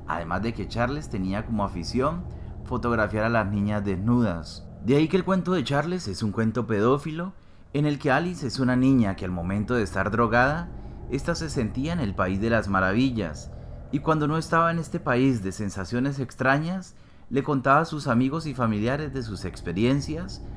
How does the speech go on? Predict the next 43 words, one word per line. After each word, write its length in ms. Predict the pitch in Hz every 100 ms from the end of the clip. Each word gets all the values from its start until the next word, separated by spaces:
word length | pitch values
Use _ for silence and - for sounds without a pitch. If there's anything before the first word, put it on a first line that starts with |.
| - -
por 120 | 143
lo 100 | 151
que 80 | 151
la 160 | 139 139
tomaban 360 | 127 131 151
como 200 | - 113
una 160 | 110 120
loca, 460 | 123 123 - - - - - - -
pero 200 | 82 85
al 100 | 80
final 400 | 82 85 123 151
termina 400 | 123 95 101 113
fascinada 720 | 117 98 90 92 123 151 151
de 180 | 110 98
este 220 | - 113
país, 580 | 107 98 143 175 - - - - - -
un 120 | 156
mundo 280 | 175 165 160
idílico 520 | 160 165 135 - 95
donde 240 | 98 95
lo 100 | 92
imposible 640 | 95 90 87 127 147 156
se 120 | 147 101
hace 240 | 95 113
posible, 640 | 98 92 131 131 123 85 - - - - -
donde 240 | 120 123 127
las 140 | 120
leyes 280 | 123 135 151
del 160 | 139
hombre 280 | 127 139 147
no 100 | 135
existen 640 | 131 - 160 165 180 180 190 - - -
y 100 | 143
en 60 | 143
el 120 | 131
que 100 | 143
se 120 | 135
pierde 360 | 131 139 151 160
todo 240 | 151 156
sentido 560 | 151 110 90 113 117 131
de 80 |
lo 140 | 101 92
lógico, 560 | 120 135 120 80 78